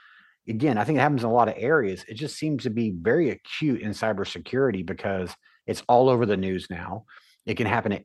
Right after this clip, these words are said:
any point in time. And if there's a weakness that you missed, which there always will be, then there's this, you know, whether between fear and guilt, and, uh, it's, it's just an emotional process. And I think it's just getting worse, <laughs> if I may be so bold. <laughs>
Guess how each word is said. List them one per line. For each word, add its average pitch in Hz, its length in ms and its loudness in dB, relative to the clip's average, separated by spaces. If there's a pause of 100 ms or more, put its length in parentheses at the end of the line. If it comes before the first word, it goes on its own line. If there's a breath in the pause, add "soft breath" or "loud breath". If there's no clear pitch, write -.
any 160 160 4
point 110 300 -2
in 113 40 -6
time. 90 540 -4
And 107 100 -4
if 98 80 -4
there's 120 200 2
a 104 60 0
weakness 127 380 0
that 95 120 -4
you 120 120 2
missed, 101 440 0
which 101 160 -6
there 92 160 -4
always 104 280 2
will 131 220 2
be, 90 380 -4 (520 soft breath)
then 120 160 2
there's 107 160 0
this, 104 200 -6
you 110 80 -2
know, 90 240 -2
whether 107 240 0
between 92 340 -4
fear 113 560 2
and 87 200 0
guilt, 101 440 0
and, 90 260 -6 (720 soft breath)
uh, 90 440 -4
it's, - 340 -8
it's 202 140 -6
just - 180 -6
an 196 60 0
emotional 147 440 4
process. - 540 -4 (100)
And 98 320 -4
I 98 60 0
think 120 180 -2
it's 110 120 -4
just - 180 -8
getting 101 300 0
worse, 98 560 -2 (100)
<laughs> - 140 -20
if - 160 -6
I 85 80 -4
may 98 200 -2
be 107 100 -4
so 120 200 -6
bold. 107 600 -2
<laughs> - 60 -20